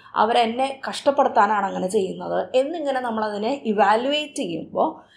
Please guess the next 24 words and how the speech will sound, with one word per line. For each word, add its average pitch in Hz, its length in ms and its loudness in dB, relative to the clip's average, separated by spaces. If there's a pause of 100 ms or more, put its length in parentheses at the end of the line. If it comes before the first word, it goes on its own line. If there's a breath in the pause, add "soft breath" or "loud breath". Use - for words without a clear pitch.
(140)
നാച്ചുറലി 294 600 4
നമ്മളുടെ 240 440 0
ഉള്ളിൽ 202 300 0 (520 loud breath)
നല്ല 247 240 6
പോസിറ്റീവായിട്ടുള്ള 262 800 0
ഇമോഷൻസ് 220 400 -6
അല്ല 190 260 -2
ഫീൽ 185 200 -2
ചെയ്യുന്നത്. 165 420 -6 (260)
നമുക്കവിടെ 202 640 2
വളരെയധികം, 208 720 0 (500 soft breath)
ആ, 190 180 2
ഡി-, 214 300 4
ആ, 196 100 4
വളരെയധികം 226 760 4
ഡിസ്റ്റർബൻസും 214 720 2
ഡിസ്ട്രെസ്സും 220 500 -2
നമുക്കവിടെ 196 400 0
ഉണ്ടാവാറുണ്ട്. 165 680 -2 (920)
അവിടുത്തെ 202 320 0
ഏറ്റവും 220 380 -2
വലിയൊരു 240 320 -2
കീ 233 340 -4
ആണ് 190 280 4